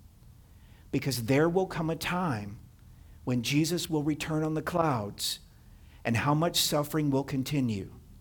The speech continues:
From that day forward, not one bit. He will bring a final, complete closure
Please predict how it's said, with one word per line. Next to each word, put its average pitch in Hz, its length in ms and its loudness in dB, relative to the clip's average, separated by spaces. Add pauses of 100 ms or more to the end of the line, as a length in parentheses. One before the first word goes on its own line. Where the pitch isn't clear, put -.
(960)
From 110 240 -2
that 117 200 4
day 151 160 0
forward, 127 640 0 (640)
not 104 260 2
one 113 260 -2
bit. 113 420 -4 (1040)
He 131 160 2
will 135 120 4
bring 123 240 2
a 117 80 -2
final, 143 680 0 (340)
complete 139 680 -2 (400)
closure 127 640 2